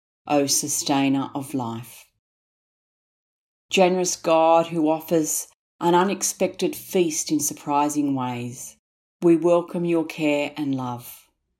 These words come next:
In wonder and hope we worship you,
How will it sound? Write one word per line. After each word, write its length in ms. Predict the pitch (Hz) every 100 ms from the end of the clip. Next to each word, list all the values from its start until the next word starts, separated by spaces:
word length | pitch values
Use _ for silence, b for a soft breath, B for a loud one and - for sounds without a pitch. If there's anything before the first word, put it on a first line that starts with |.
| _ _ _ _ _ _ _
In 220 | 170 165
wonder 420 | 175 180 190 196 -
and 160 | 190 180
hope 520 | - 170 175 175 -
we 180 | 170 170
worship 600 | 160 160 156 - 147 -
you, 320 | 135 123 123